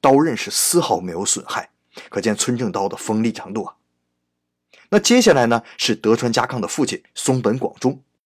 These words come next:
啊，也是被家臣谋害的。反正那个时候家臣暗杀主人也是很正常一件事儿。这个家臣用的呢，也是村正刀。再接下来到了德川家康儿子一辈儿，他的次子德川信康被织田信长怀疑谋反，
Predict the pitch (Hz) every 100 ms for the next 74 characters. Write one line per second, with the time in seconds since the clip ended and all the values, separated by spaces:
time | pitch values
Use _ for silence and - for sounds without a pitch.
0 | _ - 165 - 175 180 - 117 - 101
1 | 87 95 127 90 _ _ _ - 92 110
2 | 180 127 101 104 - 139 - 92 - 131
3 | 135 - - - - - 95 98 95 98
4 | 147 90 98 104 120 156 _ _ _ _
5 | _ - - - 262 220 156 151 127 185
6 | 160 123 131 _ 185 156 - 214 208 101
7 | 95 - - _ _ _ _ _ _ _
8 | _ _ - 254 165 113 104 95 - _
9 | _ 160 139 - 120 139 147 143 143 147
10 | - 98 139 95 101 95 _ _ _ _
11 | _ - - 196 180 - - 254 - -
12 | - - 120 165 170 170 - 190 117 160
13 | 170 _ _ _ - - 135 165 165 127
14 | 127 139 104 127 - 117 143 131 170 -
15 | -